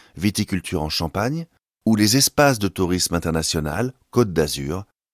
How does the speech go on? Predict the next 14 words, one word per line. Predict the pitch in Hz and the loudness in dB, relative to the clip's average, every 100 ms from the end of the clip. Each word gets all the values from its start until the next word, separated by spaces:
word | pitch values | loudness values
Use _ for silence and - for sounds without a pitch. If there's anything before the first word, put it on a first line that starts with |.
| _ | _
sont | - 151 151 | 2 2 4
inscrits | 135 - - 123 | 2 2 0 2
dans | 151 | 4
les | 143 117 | 4 4
réseaux | 101 90 92 | 4 6 6
européens | 82 85 - 78 101 - | 6 2 0 2 2 0
ou | 87 | -4
mondiaux. | 80 113 107 87 76 69 _ _ _ _ _ _ _ _ _ _ _ _ _ - | 0 2 2 2 0 -2 _ _ _ _ _ _ _ _ _ _ _ _ _ -14
D'autres | 82 117 113 98 | 2 2 2 0
territoires | 95 90 - 143 | 0 0 0 -2
apparaissent | 123 87 82 101 - | 0 -2 2 2 0
comme | - 76 | -2 -6
des | 76 80 | -4 -2
espaces | 98 123 120 | 0 2 0